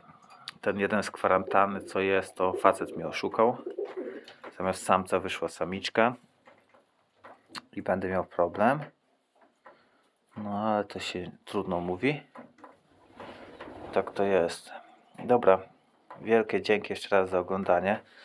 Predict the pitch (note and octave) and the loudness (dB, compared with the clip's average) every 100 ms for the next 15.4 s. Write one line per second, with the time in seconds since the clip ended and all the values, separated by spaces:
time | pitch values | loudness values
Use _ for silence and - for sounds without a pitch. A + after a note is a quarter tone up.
0 | - _ - G2+ - F#2+ - - - G2+ | -20 _ -8 -6 -2 -4 -4 -6 -2 -2
1 | - - A2 A#2 - - G2+ G2 F#2+ F#2 | -2 0 2 0 -6 -4 2 4 4 4
2 | - _ _ _ _ - - F2+ E2+ _ | -2 _ _ _ _ -4 2 4 2 _
3 | _ - A#2+ - C#3 A#2+ G2+ F#2+ - G2 | _ -2 0 2 2 2 0 -2 -2 -2
4 | F#2+ F#2 - - - G2+ - - - - | 0 0 0 -2 -2 -2 -2 -4 -8 -20
5 | - _ - - G#2 G#2+ G#2 G2+ G#2 - | -20 _ -14 0 2 2 0 -2 -4 -4
6 | - - C3+ - G#2 - G#2+ G2 - - | -6 0 0 0 -4 0 2 2 0 -6
7 | - G#2 - A#2+ - - - - - - | -6 -6 -2 -2 -4 -18 -20 -20 -12 -8
8 | - - - - - - A2+ G2+ - - | -8 -6 -4 -4 -4 -2 0 -2 -4 0
9 | D#3+ B2+ B2 - D#3+ A2+ - - - - | 0 2 2 2 2 0 -2 -14 -16 -16
10 | - - - D3 C3 A#2 - - B2 - | -10 -6 2 2 2 -2 -4 -4 -2 -2
11 | - - B2 A#2+ A#2+ A#2 A2 G#2 - - | -4 -8 -6 -2 0 0 0 0 -2 0
12 | A#2 B2 C3 - - - E4 - C5 C5+ | -2 -2 -8 -8 -8 -6 -4 -2 2 0
13 | - _ _ _ _ _ _ - - - | -2 _ _ _ _ _ _ -20 -20 -20
14 | - - - G3+ - - - - - - | -20 -20 -20 -20 -20 -18 -18 -18 -20 -20
15 | - - C3 | -4 6 8